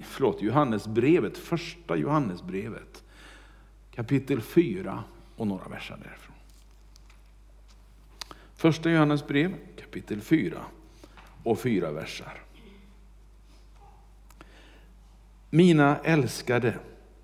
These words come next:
tro inte varje ande, utan pröva om andarna kommer från Gud. Det finns ju många falska profeter som har gått ut i världen. Så kä-, så känner ni igen Guds ande.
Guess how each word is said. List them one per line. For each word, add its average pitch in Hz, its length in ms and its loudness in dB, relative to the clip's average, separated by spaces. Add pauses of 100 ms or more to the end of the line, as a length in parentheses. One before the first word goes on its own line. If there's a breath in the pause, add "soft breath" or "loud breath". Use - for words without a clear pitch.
(600 loud breath)
tro 190 340 8
inte 127 600 4
varje 117 520 4 (100)
ande, 127 520 0
utan 117 440 -2
pröva 131 640 2
om 131 240 -2
andarna 104 500 -2
kommer 90 340 -2
från 98 300 -6
Gud. 98 320 -4 (800 loud breath)
Det 175 140 10
finns 165 240 6
ju 165 60 12
många 160 440 6
falska 143 500 2
profeter 120 640 -2
som 110 200 -2
har 107 80 0
gått 104 220 -4
ut 95 400 -6
i 117 100 -4
världen. 139 440 0 (1160 soft breath)
Så - 140 2
kä-, 180 380 4
så 196 400 4
känner 180 340 2
ni 156 100 4
igen 175 560 2
Guds 123 460 0
ande. 135 440 -2